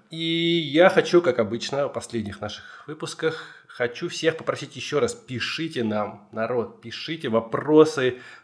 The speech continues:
предложения, пишите контакты интересных людей, с которыми можно нам списаться, как-то выйти на них, да, поговорить, чтобы они пришли к нам в гости.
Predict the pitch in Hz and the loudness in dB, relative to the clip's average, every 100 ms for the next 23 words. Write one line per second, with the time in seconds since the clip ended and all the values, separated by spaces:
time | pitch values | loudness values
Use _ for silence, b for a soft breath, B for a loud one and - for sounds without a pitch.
0 | B 113 127 131 156 147 110 143 156 135 | B -6 -4 4 8 8 6 2 4 4
1 | 127 117 113 B B B 120 - 175 175 | 4 4 2 B B B -8 -2 -2 -2
2 | 147 139 131 120 120 135 135 151 160 147 | 0 2 4 2 2 4 4 4 2 0
3 | 139 123 143 147 127 - 107 139 113 151 | -6 -2 -4 -4 -8 -6 -6 -4 2 4
4 | 147 - 156 135 123 123 123 113 127 120 | 4 0 -6 -4 -2 -2 -2 0 0 0
5 | - - - 120 123 135 135 - - - | -4 -16 -16 -6 0 2 0 -10 -16 -14
6 | 101 143 151 117 113 113 - 120 120 110 | -10 -8 0 2 2 2 0 -2 -2 -4
7 | 110 107 123 - 107 - 104 110 107 110 | -2 -4 -6 -10 -14 -14 -10 -8 -8 -12
8 | 120 117 113 107 110 117 - 110 | -12 -8 -10 -8 -2 -2 -4 -10